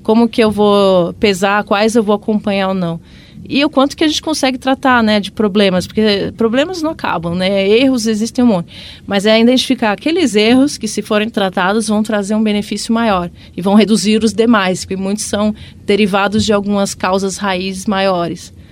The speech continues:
Então, acho que esse seria o desafio, né? Como é que eu identifico o que, que é mais crítico, né?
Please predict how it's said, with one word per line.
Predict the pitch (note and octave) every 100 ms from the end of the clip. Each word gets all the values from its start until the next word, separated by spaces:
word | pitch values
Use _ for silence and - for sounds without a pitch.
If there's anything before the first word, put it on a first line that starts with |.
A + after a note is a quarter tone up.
| -
Então, | F#3
acho | F#3+
que | -
esse | A#3+ -
seria | E4 E4
o |
desafio, | D4 C#4+ C#4+ C#4 A#3 F#3+
né? | F#3+
Como | G3+ C4
é | D#4+
que |
eu | D4
identifico | B3 A#3+ B3 A#3 A3
o |
que, | G#3+
que | A3 A#3+
é |
mais | A3 G#3+ G#3
crítico, | - F#3+ F3 - F3
né? | E3+